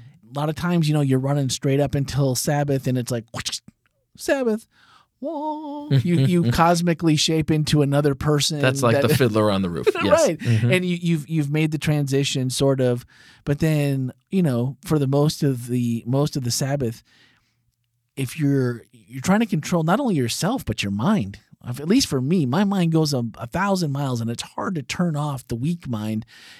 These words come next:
Speaker 1: and turn into the Sabbath mind sometimes. How,
Speaker 2: Mm-hmm.
Speaker 1: how do we do that <laughs> when it, the pull for something unrelated, maybe it's just something unresolved or something we know we have to do, and, oh man, if I don't get it done before Sabbath, it's gonna be there on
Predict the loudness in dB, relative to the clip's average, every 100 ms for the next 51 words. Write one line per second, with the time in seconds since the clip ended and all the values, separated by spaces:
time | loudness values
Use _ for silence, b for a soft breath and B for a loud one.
0 | B -4 0 2 2 2 0 0 0 0
1 | 0 0 0 -2 -4 -6 -6 -4 -4 -4
2 | -2 0 0 0 0 2 2 2 2 2
3 | 2 -4 -4 -2 -2 0 -2 B B B
4 | B -14 -12 -10 -4 0 -2 0 -2 -2
5 | -4 -6 -4 -2 -2 -2 0 2 2 2
6 | 2 0 0 0 -2 -2 -2 -4 -2 -2
7 | -2 -2 -2 -2 -2 -4 -4 -4 -2 -2
8 | -2 0 0 0 0 -2 -2 0 0 -2
9 | -6 B B -6 -2 0 0 -2 -4 -4
10 | 0 -2 0 0 0 -2 -2 0 0 0
11 | -6 -6 -4 -2 -2 0 2 2 0 -4